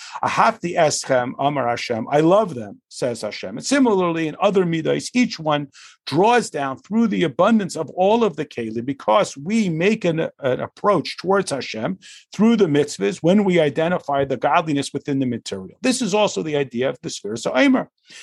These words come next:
Every day we say, "This is one day, this is another day," Hayom Yom being the idea of, again, drawing down of revelation from above to below. Yom, of course, being the Gematria Kel Havaya,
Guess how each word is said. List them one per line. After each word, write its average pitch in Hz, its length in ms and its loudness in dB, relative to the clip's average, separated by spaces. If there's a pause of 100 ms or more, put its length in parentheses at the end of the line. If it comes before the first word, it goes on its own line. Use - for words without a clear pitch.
(100)
Every 202 400 2
day 185 240 0
we 135 140 -6
say, 143 240 0
"This 151 200 -6
is 120 160 -8
one 190 280 2
day, 143 200 2
this 98 180 -12
is 98 120 -12
another 180 340 2
day," 147 260 0
Hayom 170 460 -2
Yom 165 280 -2
being 143 420 -2 (300)
the 139 80 -2
idea 165 420 4
of, 156 440 2
again, 131 360 -2
drawing 139 400 0
down 143 320 2
of 120 120 -8
revelation 120 640 -2
from 113 180 -8
above 143 400 0
to - 100 -8
below. 156 500 2 (380)
Yom, 170 380 2
of 135 100 -6
course, 147 260 -2
being 131 240 -4
the 117 100 -6
Gematria 131 580 0
Kel 123 240 0
Havaya, 139 560 2